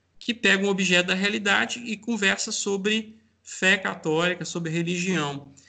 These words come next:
Quer dizer, a cri-, a criança, em algum momento, ou a partir dos sete anos, ou um pouquinho mais pro meio aí, ou na adolescência, os nove, o dez, ela tem condições de discutir esse exemplo, por exemplo, né? Que tá fazendo uma ponte aí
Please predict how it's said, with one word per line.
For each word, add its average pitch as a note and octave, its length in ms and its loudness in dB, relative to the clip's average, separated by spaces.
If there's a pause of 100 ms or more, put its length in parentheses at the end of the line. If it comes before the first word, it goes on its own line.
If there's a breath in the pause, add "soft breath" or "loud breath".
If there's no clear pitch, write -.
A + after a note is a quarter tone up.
(140 loud breath)
Quer G3+ 120 -2
dizer, F3 200 2
a F3+ 80 4
cri-, A#3 320 2
a - 160 2
criança, A3+ 580 0
em C4 40 0
algum B3+ 220 0
momento, G3+ 560 4
ou A#3+ 640 -2 (140)
a - 80 -8
partir F3+ 300 -2
dos F#3+ 160 -2
sete F#3 340 0
anos, E3+ 400 4
ou F3+ 100 2
um G#3 40 -2
pouquinho G3+ 320 -4
mais F#3 160 2
pro F#3+ 120 -4
meio F3 380 4
aí, D#3+ 220 2
ou F3 120 2
na F#3 100 4
adolescência, E3+ 840 0 (180)
os D3+ 140 -4
nove, E3 380 4
o - 20 0
dez, F3 320 4 (320 loud breath)
ela C4+ 140 2
tem D4 160 4
condições C4+ 500 2
de B3 180 0
discutir B3 480 0
esse A3+ 200 2
exemplo, A3+ 380 2
por A#3+ 120 -4
exemplo, G#3+ 480 0 (140)
né? G3+ 340 2 (480 loud breath)
Que G3+ 100 -2
tá F#3+ 380 4
fazendo G3 340 -2
uma A3 200 0
ponte G3+ 420 0
aí F3+ 400 2